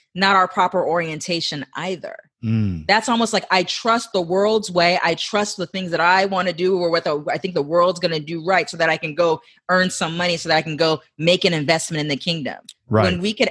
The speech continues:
Speaker 1: actually be making an investment in the kingdom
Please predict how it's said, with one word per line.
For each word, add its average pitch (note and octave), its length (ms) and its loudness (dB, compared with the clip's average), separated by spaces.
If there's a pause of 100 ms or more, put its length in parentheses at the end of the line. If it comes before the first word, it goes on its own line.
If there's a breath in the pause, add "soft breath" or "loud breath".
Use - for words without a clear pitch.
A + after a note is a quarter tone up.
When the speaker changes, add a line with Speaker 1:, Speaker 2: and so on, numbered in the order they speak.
Speaker 1:
actually F3+ 300 0
be E3+ 100 -6
making E3 320 -4
an D3+ 60 -4
investment D3 880 -4 (260 soft breath)
in D#3+ 100 -6
the D3+ 60 -2
kingdom E3+ 460 0